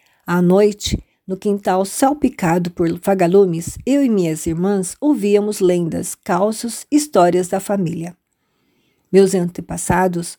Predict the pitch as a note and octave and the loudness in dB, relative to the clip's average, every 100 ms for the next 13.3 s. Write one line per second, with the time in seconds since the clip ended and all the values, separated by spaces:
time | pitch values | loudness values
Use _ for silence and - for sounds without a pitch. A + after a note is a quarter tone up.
0 | F3+ A#3 C4 C4+ C4+ C4 D#4 D4+ E3+ E3 | -2 2 4 4 0 0 -2 -4 -6 -6
1 | F3 _ _ _ _ C4 - A#3 G#3+ F#3+ | -8 _ _ _ _ -10 0 2 4 4
2 | F3+ F#3 F3+ G#3+ A#3 C4 D4 D4 E4 - | 2 0 0 -2 -2 -2 -2 0 -2 0
3 | G3 G3 E3+ F3+ F#3+ F3+ - - G3 F#3+ | 0 2 0 0 0 -2 -4 -4 0 0
4 | E3 E3 D#3 _ _ _ _ _ _ - | 0 -2 -6 _ _ _ _ _ _ 2
5 | G3+ F#3+ F3 D#3+ F3 G#3 E3+ F3 - _ | 4 4 2 2 2 2 0 -6 -12 _
6 | - - C#4 C4 A#3+ A3+ - B3 C4+ A#3 | -16 -2 0 2 2 -2 -2 -2 -2 -2
7 | - F#3 G#3+ A3 B3+ C4+ - - E3+ D#3+ | -2 -2 -2 -2 2 2 2 -2 -2 -4
8 | E3 - _ _ _ F3 - E3+ E3 E3 | -6 -12 _ _ _ -6 -2 0 0 0
9 | G3 G#3+ G#3 G#3+ - - _ - E3+ F3+ | 0 0 0 -4 -10 -20 _ -10 -4 0
10 | E3+ G3 G3+ G3 G#3 - _ _ - F3+ | 4 4 4 0 -4 -8 _ _ -6 -2
11 | F3 E3+ E3 - A3 A3 A3 _ _ - | -2 -4 -6 -2 0 0 -2 _ _ 0
12 | E4 E4+ - A3 A3 B3+ - A#3 B3 B3 | 4 4 2 0 0 -2 -6 2 2 2
13 | A3+ E3 E3+ | 0 -4 -4